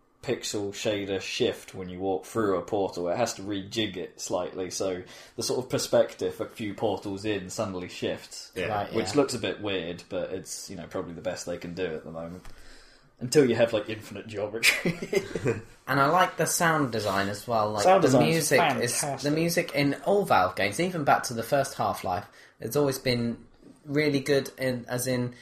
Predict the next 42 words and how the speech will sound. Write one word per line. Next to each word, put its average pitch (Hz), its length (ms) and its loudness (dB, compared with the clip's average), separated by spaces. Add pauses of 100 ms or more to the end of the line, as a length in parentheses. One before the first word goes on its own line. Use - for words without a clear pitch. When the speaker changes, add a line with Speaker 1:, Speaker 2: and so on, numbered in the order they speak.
(120)
Speaker 3:
you 135 100 2
almost 135 220 0
don't 131 180 2
notice 135 420 0
it. - 200 -10 (280)
Speaker 1:
Actually, 170 200 -4
no, 165 80 2
Half-Life 160 420 4
two 117 320 -2
was 101 140 -6
a - 20 -10
bit 98 260 -2 (840)
sort 104 280 -6
of - 60 -14
in 110 100 -8
your 95 140 -6
face, 113 340 -2
wasn't 95 260 -6
it? - 40 -2
With - 60 -2 (100)
its 131 100 0
Speaker 3:
Sometimes. 76 240 0
Speaker 1:
music? 98 180 2
Occasionally 113 420 2
it 92 40 0
would 104 120 -6
suddenly 110 280 -4
go, 98 200 0 (480)
ah, 95 360 0
then, 127 140 -2
because 131 200 -2
most 156 180 4
of - 60 -10
the 120 40 2
game 95 220 -4
is 95 80 -6
silent, 90 520 -2
isn't 98 160 -8
it? 85 80 -10
Other 127 140 -2
Speaker 3:
Yeah. 107 300 6
Speaker 1:
than - 20 -10